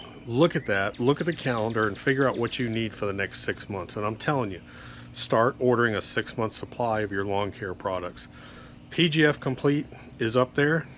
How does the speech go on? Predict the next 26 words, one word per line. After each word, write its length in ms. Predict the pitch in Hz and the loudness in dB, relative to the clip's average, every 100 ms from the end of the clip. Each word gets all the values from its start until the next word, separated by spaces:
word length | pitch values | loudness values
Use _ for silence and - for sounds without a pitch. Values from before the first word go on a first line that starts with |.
| - - - - - - - | -18 -18 -20 -18 -18 -10 2
Also, 540 | 131 143 - 160 139 | 4 4 4 6 6
P 240 | 135 - 165 | 4 0 0
G 140 | 147 | 2
F 120 | 143 | 2
Complete 340 | - 135 147 - | 0 0 0 0
forty 320 | - 143 139 | 2 4 4
pound 300 | - 147 135 | 2 -2 2
bags. 440 | 131 135 135 127 | 4 4 2 -2
There 160 | 113 117 | -4 -2
is 220 | 120 123 | 0 0
a 80 | 120 | 0
truck 420 | - - 131 127 | -4 0 0 2
on 140 | 123 117 | 0 0
the 80 | |
way 280 | 113 120 123 | 2 2 2
up 140 | 120 123 | 2 0
there. 380 | 120 123 120 - - - - - - - | 0 0 -2 -8 -18 -18 -18 -18 -16 -4
So 240 | - 117 | 2 2
they'll, 280 | 107 117 123 | 4 4 2
the 140 | 104 | 0
forties 480 | - - 139 135 123 | 0 6 8 8 2
will 60 | 120 | -2
be 120 | 110 | -2
back 320 | 113 113 110 | 2 2 2
in 120 | 104 104 | -4 -4
stock, 380 | - 110 113 | -2 0 0